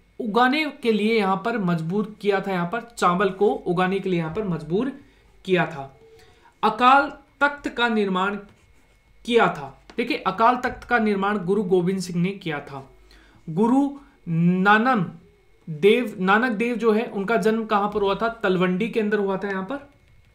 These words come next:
अगला, किस सिख गुरु ने स्वयं को सच्चा बादशाह कहा है? तो ये गुरु अर्जुन देव ने कहा है।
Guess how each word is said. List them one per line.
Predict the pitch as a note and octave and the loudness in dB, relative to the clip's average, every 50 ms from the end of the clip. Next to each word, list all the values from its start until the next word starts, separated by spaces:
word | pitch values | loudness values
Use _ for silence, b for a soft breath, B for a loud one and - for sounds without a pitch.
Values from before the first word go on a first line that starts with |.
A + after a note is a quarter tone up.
| _ _ _ _ - _ _ _ _ _ _ _ _ - | _ _ _ _ -20 _ _ _ _ _ _ _ _ -4
अगला, | E3+ E3+ G3+ A#3 C4 C4 - B B B B B B B B B B B B B _ _ - | 0 2 2 2 2 0 -2 B B B B B B B B B B B B B _ _ 4
किस | E4 F4+ F4+ - - - - _ - G#3 - | 4 4 4 2 -4 -8 -12 _ -12 -10 -8
सिख | - - - F4+ F4+ - E4+ | -2 0 0 0 0 -2 -4
गुरु | C4 G#3+ B3 B3 C4 C4 | -4 -2 0 0 0 0
ने | A#3+ A#3 A#3 B3+ | 0 0 0 -2
स्वयं | B3 - - B3+ A#3+ B3 B3 B3 | -4 -4 -4 -2 0 0 0 -2
को | - - B3+ B3 | -4 -6 -6 -6
सच्चा | - - G3+ - - - A3+ A3+ A#3+ B3 - - - - _ - | -6 -6 -6 -8 -4 0 0 2 2 2 0 -4 -8 -14 _ -12
बादशाह | D#3+ - F3+ F#3+ G#3 G3+ - - A3+ G#3 G#3+ A3 | -2 2 2 2 2 2 0 0 0 0 0 -2
कहा | G#3+ - F3+ E3+ E3+ F3 F3+ | -2 -4 -4 -2 -2 -2 -2
है? | F3 F3 F#3+ G#3+ A3 | -2 -2 -2 -2 -4
तो | A3 - G3 | -6 -4 -4
ये | F3+ E3+ G3+ G#3 | -2 0 0 0
गुरु | E3+ D#3+ F3 F#3 G3 A3+ A#3 - - - - | 0 0 -2 -2 -2 -2 -4 -6 -10 -8 -4
अर्जुन | F3 E3+ D#3+ A3+ A3+ A3+ G3+ | -4 -4 -2 -2 -2 -2 0
देव | F#3+ F#3 F3+ E3+ | 0 0 0 0
ने | F3 E3+ | -2 -4
कहा | E3 D#3+ D3 D3 D3 D#3 | -4 -6 -8 -8 -8 -8
है। | D3 C#3 C#3 C3+ C3+ - _ | -8 -10 -12 -14 -16 -20 _